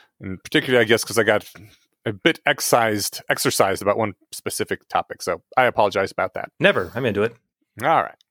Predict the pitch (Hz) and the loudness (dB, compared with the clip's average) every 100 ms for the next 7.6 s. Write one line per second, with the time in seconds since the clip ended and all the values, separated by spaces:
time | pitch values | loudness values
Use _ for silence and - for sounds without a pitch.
0 | _ _ - 110 104 104 143 139 - - | _ _ -2 0 0 0 2 2 2 -6
1 | - 117 143 147 120 120 139 - 127 117 | -6 0 2 4 2 2 -2 0 0 0
2 | 113 117 - 87 80 - _ _ _ 196 | 0 -2 -2 -10 -12 -20 _ _ _ -2
3 | 220 226 160 92 - - _ - 107 107 | 0 0 0 -4 -12 -14 _ -8 -2 -2
4 | 101 92 _ 127 113 - - - - 143 | -2 -6 _ 0 0 0 -6 -2 2 2
5 | - 180 226 226 247 - 170 127 117 113 | 0 -4 2 4 4 2 2 2 2 4
6 | 110 110 117 110 107 101 95 - _ _ | 2 2 0 2 2 0 -4 -12 _ _
7 | _ - 110 101 98 95 | _ 0 2 4 2 -2